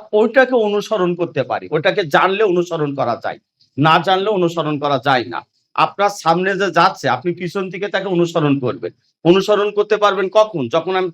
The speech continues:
তাকে দেখতে পাবেন। আমরা অনেক সময় মোটরসাইকেলে যাই, রিকশায় যাই, সামনে একটা থাকে, পিছে একটা থাকে, তখন আমরা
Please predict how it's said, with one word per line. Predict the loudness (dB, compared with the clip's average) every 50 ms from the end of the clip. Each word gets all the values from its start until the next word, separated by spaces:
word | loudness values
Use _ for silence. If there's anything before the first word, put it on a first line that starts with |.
| _ -6
তাকে | -4 -4 -4 -2 0 0
দেখতে | 0 0 0 -2 0 0 0
পাবেন। | -2 -2 -6 -14 -18 _ _ _ _ _ _ -4 -2
আমরা | 0 2 2 2
অনেক | 2 0 -2 -2
সময় | -2 -2 2 2
মোটরসাইকেলে | 0 0 0 -4 -2 -2 -2 0 0 2 2 2 4 4
যাই, | 2 2 4 2 0
রিকশায় | 0 -2 -2 -4 -2 -2 -2 0 0
যাই, | 0 -2 -2 -2
সামনে | -2 0 0 2 0 0
একটা | -2 -4 -4 -2
থাকে, | -2 -2 -2 -2 -2
পিছে | -4 -2 -2 -4 -4
একটা | -2 -4 -6 -6 -6
থাকে, | -8 -14 -14 _ -20 -20 _ _ _ _ _ _ 0 0
তখন | 2 4 4 2 4
আমরা | 4 2